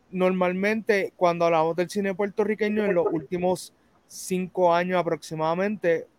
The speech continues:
pues, más o menos tenemos la misma cantidad de películas con la misma trama, pero n-, casi nunca se cuenta lo que realmente ocurre.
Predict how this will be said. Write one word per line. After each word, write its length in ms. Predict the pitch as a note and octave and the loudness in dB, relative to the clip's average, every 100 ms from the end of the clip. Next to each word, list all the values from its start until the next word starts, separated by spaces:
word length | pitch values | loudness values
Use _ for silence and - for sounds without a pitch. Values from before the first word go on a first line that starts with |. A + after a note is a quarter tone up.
| D#3 | -6
pues, 200 | E3 D3+ - | -6 -6 -4
más 140 | E3 | 2
o 40 | E3 | 2
menos 180 | E3+ F#3+ | 2 0
tenemos 360 | F#3+ G3 G#3 - - F3+ | -2 -2 -2 -6 -10 -2
la 180 | E3 | 0
misma 280 | D#3+ D#3 F3 | 0 -2 -2
cantidad 460 | F#3 F#3+ - F#3 F#3 | 0 -2 0 0 2
de 160 | F#3+ | 0
películas 640 | F#3 G3 G#3 - E3 D#3 - _ _ _ _ - | -2 -4 -4 -4 -2 -2 -2 _ _ _ _ -4
con 200 | E3+ E3 | 0 0
la 100 | D#3+ | 0
misma 340 | D#3+ E3 F#3+ | -2 0 0
trama, 420 | F#3+ G3+ G3 F3 D#3+ | 4 4 4 2 0
pero 280 | E3+ D#3 | 0 0
n-, 320 | D#3+ D#3+ D#3 - _ | -2 -6 -10 -12 _
casi 300 | F3 E3+ G3 | 2 2 0
nunca 280 | F#3+ F#3+ G3 | -4 0 -2
se 140 | G3+ | -2
cuenta 400 | F#3 G3 G3 G3 | -4 -4 0 2
lo 160 | F3 E3 | 4 2
que 120 | D#3+ | 0
realmente 440 | D3+ D#3 D#3 D#3+ E3 | -4 -6 -6 -4 -4
ocurre. 520 | - F#3 F3+ D3+ | -2 -2 -2 -4